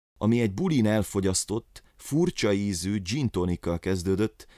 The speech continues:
majd filmszakadás után egy vadidegen ágyában folytatódott, ahol Pip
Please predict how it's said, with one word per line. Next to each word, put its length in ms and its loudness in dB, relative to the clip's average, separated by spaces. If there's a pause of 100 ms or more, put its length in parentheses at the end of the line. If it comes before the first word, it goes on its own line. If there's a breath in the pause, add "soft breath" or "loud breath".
(380 soft breath)
majd 220 2
filmszakadás 800 2
után 300 2
egy 180 2
vadidegen 520 0
ágyában 500 -2
folytatódott, 1040 -8
ahol 280 2
Pip 360 -2